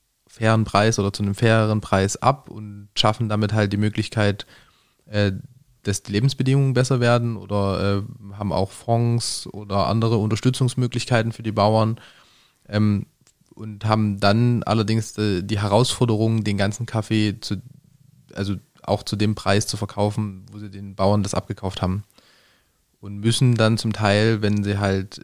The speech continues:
äh, mit den Partnern, mit denen sie schon lange zusammenarbeiten, wenn sie den Kaffee dort nicht komplett losbekommen, halt an, ähm, ja, die,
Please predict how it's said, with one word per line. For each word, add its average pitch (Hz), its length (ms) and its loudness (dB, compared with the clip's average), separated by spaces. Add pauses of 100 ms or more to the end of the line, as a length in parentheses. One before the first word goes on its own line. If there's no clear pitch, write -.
äh, 98 160 -4
mit 95 200 -6
den 95 120 -18
Partnern, 110 340 -2
mit 107 120 0
denen 107 120 0
sie 107 100 -2
schon 107 120 0
lange 101 220 0
zusammenarbeiten, 113 800 0
wenn 101 120 -6
sie 104 80 -8
den 98 140 -6
Kaffee 104 260 -2
dort 101 160 -6
nicht 117 200 -6
komplett 110 320 -4
losbekommen, 110 580 -4
halt 98 320 -2
an, 98 300 -2 (600)
ähm, 98 320 -4 (340)
ja, 98 180 2
die, 98 240 -8